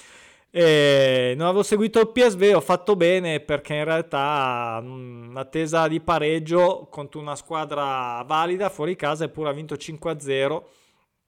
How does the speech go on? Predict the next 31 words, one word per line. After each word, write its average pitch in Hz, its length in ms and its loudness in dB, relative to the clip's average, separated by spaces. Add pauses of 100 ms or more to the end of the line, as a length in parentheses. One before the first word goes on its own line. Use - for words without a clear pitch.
(1000)
Poi 170 480 2
in, 175 140 -2
eh, 147 720 0
in 170 160 -4
Portogallo 214 1200 4
il 175 80 -2
gol 185 240 4
del 185 180 2
Pacos 180 560 0
non 165 300 -4
l'avevo 165 320 0
segnalato, 220 1160 0
le, 147 260 2
il 143 60 0
Santa 156 340 -6
Clara 156 320 -2
che 156 160 -6
perde 147 500 -4
era 127 720 -6
dato 135 280 -8
a 135 40 -4
uno 139 180 -8
e 127 60 -6
venti, 139 320 -8
avevo 131 240 -4
parlato, 127 520 -6
era 123 140 -4
inutile, 127 460 -8
è 127 40 -4
un 127 80 -6
rischio, 127 580 -6